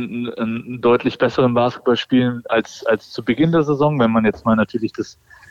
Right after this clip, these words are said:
das, ähm, Pokalspiel gegen die Bayern, ähm,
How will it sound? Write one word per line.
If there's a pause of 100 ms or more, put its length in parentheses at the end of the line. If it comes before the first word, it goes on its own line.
(220)
das,
ähm,
Pokalspiel
gegen
die
Bayern,
ähm,